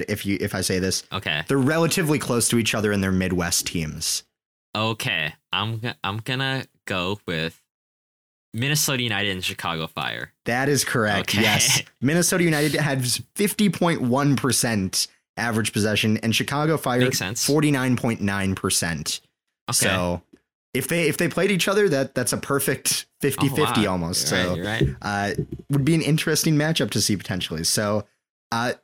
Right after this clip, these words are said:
Speaker 1: final major question. There's a bonus question associated with this
Speaker 2: I'll
Speaker 1: one,
Speaker 2: take a
Speaker 1: but
Speaker 2: bonus question.
Speaker 1: many players in M L S are praised for their high work rate or high pressing abilities, but which player is the best at that when it comes to winning possession in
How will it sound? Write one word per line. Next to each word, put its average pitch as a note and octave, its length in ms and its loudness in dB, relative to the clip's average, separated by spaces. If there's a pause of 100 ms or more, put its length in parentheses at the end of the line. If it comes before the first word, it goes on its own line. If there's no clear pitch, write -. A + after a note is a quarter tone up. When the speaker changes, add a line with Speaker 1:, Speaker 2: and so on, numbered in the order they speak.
(180)
Speaker 1:
final F3+ 400 2
major C3+ 380 4
question. A2 320 0
There's D3 140 4
a G3+ 40 2
bonus A3+ 340 2
question D#3 360 0
associated B2 580 2
with F#2 160 -4
this E2+ 220 -4
Speaker 2:
I'll F#2 60 -2
Speaker 1:
one, E2+ 60 -2
Speaker 2:
take G2+ 140 -2
a G#2+ 40 0
Speaker 1:
but G2 80 0
Speaker 2:
bonus C2+ 180 -4
question. D#2 420 -6 (840)
Speaker 1:
many E3 300 4
players F3 380 2
in C3+ 200 2
M C#3+ 200 0
L E3 120 4
S D3+ 140 0
are A#2+ 80 2
praised C3+ 400 0
for B2 200 2
their G#2+ 280 2
high F3 320 0
work C3 320 2
rate A#2+ 240 2
or G#2+ 220 2
high E3+ 320 0
pressing D3+ 380 0
abilities, G#2+ 440 2
but A2 300 -4 (420)
which - 280 2
player G#3 260 4
is C#3+ 300 2
the C#3+ 100 2
best D#3 360 0
at D3+ 100 2
that A2+ 200 -2
when A#2 120 2
it A#2+ 100 -4
comes F#3 380 0
to F#3+ 100 2
winning D3+ 420 4
possession B2 500 2
in G#2 420 0